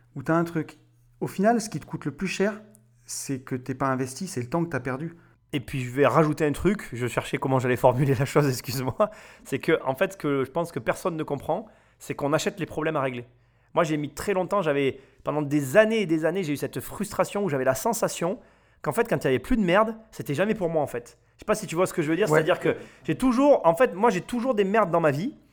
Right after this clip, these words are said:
Speaker 2: Et tous les, tous mes clients, qu'ils soient locataires, ou même mes clients tout court, qu'ils achètent, enfin bref, toutes les personnes qui ont un lien avec moi par l'immobilier, eux, quand je leur livre quelque chose, ils ont aucune merde, en fait.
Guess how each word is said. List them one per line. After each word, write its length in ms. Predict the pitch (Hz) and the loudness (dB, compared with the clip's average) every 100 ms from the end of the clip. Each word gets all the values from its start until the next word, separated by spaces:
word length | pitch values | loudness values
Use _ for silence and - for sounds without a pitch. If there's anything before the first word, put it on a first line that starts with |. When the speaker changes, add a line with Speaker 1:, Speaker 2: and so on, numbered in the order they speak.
| - - - | -20 -20 -2
Speaker 2:
Et 140 | 151 | -2
tous 140 | 147 269 | 0 0
les, 260 | 262 220 165 | 0 0 -4
tous 160 | 240 | -4
mes 180 | 220 220 | 0 -2
clients, 360 | 220 208 208 185 | -2 4 4 4
qu'ils 140 | - | -4
soient 140 | - | 0
locataires, 560 | 156 170 180 170 175 165 | 2 4 4 4 6 6
ou 20 | |
même 140 | 135 143 | 6 2
mes 80 | |
clients 320 | 139 - 175 175 | -2 0 2 2
tout 140 | 160 | -2
court, 260 | - 180 - | -4 -4 -4
qu'ils 180 | 143 | -2
achètent, 320 | 147 139 175 165 | -2 2 2 2
enfin 120 | 139 | 0
bref, 260 | 147 170 - - _ _ - | 0 0 -2 -20 _ _ -4
toutes 220 | 277 233 | -4 0
les 100 | 247 | -2
personnes 420 | 247 190 226 208 | 2 2 4 0
qui 140 | 170 | 0
ont 160 | 165 156 | 2 4
un 60 | 160 | 2
lien 160 | 202 | 2
avec 160 | 196 175 | 2 2
moi 160 | 185 | 0
par 160 | - 139 | 2 2
l'immobilier, 560 | 160 175 160 151 220 - | 2 0 -2 -4 -6 -2
eux, 140 | 226 | -2
quand 300 | 254 170 - | 0 -2 -2
je 60 | 139 | -2
leur 160 | 139 131 | 0 2
livre 220 | 208 208 | 0 -4
quelque 180 | 190 - | -6 -6
chose, 320 | - 185 214 - _ - | -4 -4 -6 -20 _ -8
ils 140 | 139 | -6
ont 80 | 165 | -4
aucune 300 | 220 - 170 | -4 -4 -4
merde, 180 | 147 - | -4 -4
en 80 | 120 | -8
fait. 240 | - _ | -16 _